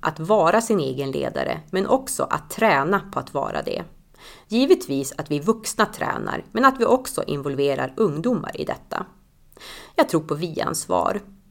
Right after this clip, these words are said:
Vi ska prata eget ledarskap och vi ska prata om att vara starka tillsammans och hjälpas åt.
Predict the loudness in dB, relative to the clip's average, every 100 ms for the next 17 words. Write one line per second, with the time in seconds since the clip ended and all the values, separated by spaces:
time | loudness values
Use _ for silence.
0 | _ -4 0 2 6 6 6 4 4 2
1 | -2 -4 -2 -2 -4 -4 -4 -4 -2 0
2 | 2 4 6 6 6 -2 -2 2 4 6
3 | 2 2 0 0 -6 -8 -6 -6 -4 -6
4 | -4 0 0 -2 -6 -2 0 0 -4 -16